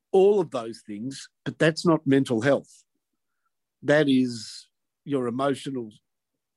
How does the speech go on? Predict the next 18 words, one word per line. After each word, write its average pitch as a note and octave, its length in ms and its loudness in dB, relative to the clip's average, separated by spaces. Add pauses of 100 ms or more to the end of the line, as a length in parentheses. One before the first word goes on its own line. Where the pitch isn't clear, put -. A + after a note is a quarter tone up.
(460)
position C#3 460 -2
that A2+ 120 -10
you C3 100 0
might B2 220 -4
find D3 320 -4
yourself B2 400 -6
in. C3+ 160 -2
And, B2 100 -4 (440)
y-, C#3 140 -6
you D#3+ 260 2
know, C3+ 100 4
he D3 140 4
might C#3+ 220 2
have B2 100 0
been B2+ 380 0 (920)
completely, D#3 1040 -4 (960)
um, B2+ 340 -2
distraught D3+ 680 -4